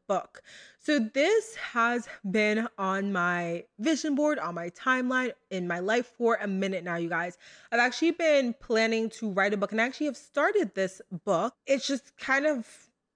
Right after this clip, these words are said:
been put to the wayside. I won't even lie. I haven't been prioritizing the book at all.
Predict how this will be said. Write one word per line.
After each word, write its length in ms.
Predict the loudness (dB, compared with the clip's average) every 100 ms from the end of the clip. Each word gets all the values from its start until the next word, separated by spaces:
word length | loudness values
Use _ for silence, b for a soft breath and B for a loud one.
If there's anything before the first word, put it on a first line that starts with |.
| -2
been 380 | 2 4 4 0
put 260 | 0 -2
to 100 | 0
the 80 | 0
wayside. 440 | 2 2 0 0 2
I 80 |
won't 240 | 2 2 0
even 240 | 0 0
lie. 180 | 0 0
I 160 | 0 -2
haven't 500 | 0 0 0 -4 -2
been 220 | -4 -4
prioritizing 720 | 0 2 2 0 -2 -2 -4
the 60 | -2
book 200 | -4 -2
at 80 |
all. 340 | 0 2 2